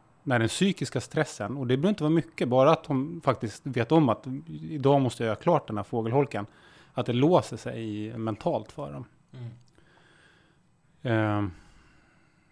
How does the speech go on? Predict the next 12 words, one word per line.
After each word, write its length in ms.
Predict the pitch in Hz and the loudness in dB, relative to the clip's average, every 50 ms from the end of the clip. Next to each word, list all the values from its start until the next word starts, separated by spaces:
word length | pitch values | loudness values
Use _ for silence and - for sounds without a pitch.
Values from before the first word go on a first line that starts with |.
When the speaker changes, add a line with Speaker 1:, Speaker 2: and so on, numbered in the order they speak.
| _ _ _ _ _ _ _ - | _ _ _ _ _ _ _ -4
Speaker 1:
och 140 | 175 147 127 | 0 0 0
att 80 | 113 - | 2 0
de, 360 | 127 113 113 110 110 117 123 | 0 0 0 0 0 -2 -4
eh, 640 | 139 143 156 156 160 165 175 180 202 202 202 175 | -6 -8 -8 -10 -12 -12 -14 -14 -14 -8 -4 -2
är 40 | 143 | -2
hos 140 | 123 110 - | 0 0 -2
oss 220 | 120 107 - - | -4 -6 -6 -8
kanske 200 | - 120 101 113 | -8 -6 -6 -6
tre 280 | 110 - - 117 110 101 | -8 -8 -6 -4 -4 -4
timmar 400 | - - 117 110 110 120 123 120 | -4 -4 -2 0 0 2 2 0
och 300 | 123 131 139 139 127 - | 0 -2 -6 -8 -8 -8
så 240 | - 120 113 117 | -6 -6 -6 -6